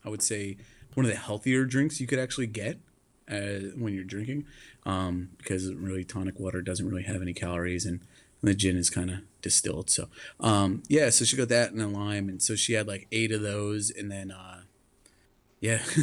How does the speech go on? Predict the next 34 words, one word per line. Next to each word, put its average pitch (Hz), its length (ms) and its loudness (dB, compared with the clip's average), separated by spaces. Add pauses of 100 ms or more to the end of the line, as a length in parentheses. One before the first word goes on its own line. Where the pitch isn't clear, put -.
<laughs> - 300 -12
I 123 60 -2
couldn't 147 240 2
believe 123 320 2
how 110 60 0
much 107 160 -2
she 110 100 -6
was 98 100 -8
drinking 131 320 -4
'cause 95 140 -6
she 107 120 -4
never 107 220 -4
drinks, 113 320 -6
you 101 80 -6
know? 101 220 -6
<laughs> - 280 -20
So, - 400 4
like, 165 380 2 (420)
<laughs> - 540 -4
afterward, 127 560 -2
after 127 240 -4
the 120 120 -2
show, 127 260 -2
I'm, 120 100 -2
like, 110 160 -6
expecting 107 460 -8
to 110 60 -6
go 104 180 -6
home. 110 260 -6
Oh, 226 240 0
no, 156 280 0
well, 131 340 -2 (280)
actually, 151 400 -2 (140)
um, 107 340 -6